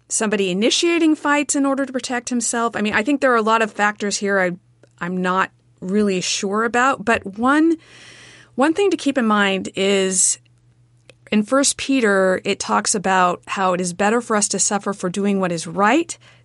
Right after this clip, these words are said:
than for doing what is wrong. In other words, it's better to suffer at the hands of human beings than to do what's wrong and suffer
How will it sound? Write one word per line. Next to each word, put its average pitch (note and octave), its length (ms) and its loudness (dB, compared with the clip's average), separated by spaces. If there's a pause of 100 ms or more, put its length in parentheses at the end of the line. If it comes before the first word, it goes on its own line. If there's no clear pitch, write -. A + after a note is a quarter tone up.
(120)
than G3+ 120 0
for G3+ 160 -2
doing G3 320 0
what F3+ 120 2
is E3+ 140 -2
wrong. E3 300 0
In - 100 -4
other G#3 200 2
words, G3 360 2
it's - 140 -4
better A3+ 300 2
to G#3 320 -2
suffer G3 580 0 (1000)
at G3+ 140 0
the A3 60 -2
hands A3+ 340 0
of F#3+ 80 -6
human G3 280 0
beings G#3 560 2
than G#3 160 0
to G3+ 100 -2
do G3+ 220 -2
what's G3 220 0
wrong F#3+ 640 0
and F#3 120 -4
suffer E3+ 540 -4